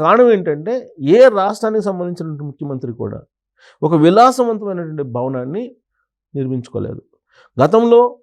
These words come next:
ఆంధ్రప్రదేశ్కి ముఖ్యమంత్రిగా ఉన్నటువంటి జగన్మోహన్ రెడ్డి గారు ప్రజాసొమ్ముతోటి తన విలాసం కోసం ఐదు వందల యాభై కోట్ల రూపాయలు పెట్టి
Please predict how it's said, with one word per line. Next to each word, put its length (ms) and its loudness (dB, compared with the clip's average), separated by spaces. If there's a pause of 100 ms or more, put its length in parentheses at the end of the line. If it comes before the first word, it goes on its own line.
(280)
ఆంధ్రప్రదేశ్కి 640 -2 (540)
ముఖ్యమంత్రిగా 560 -4
ఉన్నటువంటి 400 -6
జగన్మోహన్ 480 -4
రెడ్డి 200 -4
గారు 160 2 (760)
ప్రజాసొమ్ముతోటి 840 2 (680)
తన 160 2 (100)
విలాసం 400 4 (120)
కోసం 280 -8 (1300)
ఐదు 220 4
వందల 220 2
యాభై 420 2
కోట్ల 280 -6
రూపాయలు 360 -2
పెట్టి 440 -4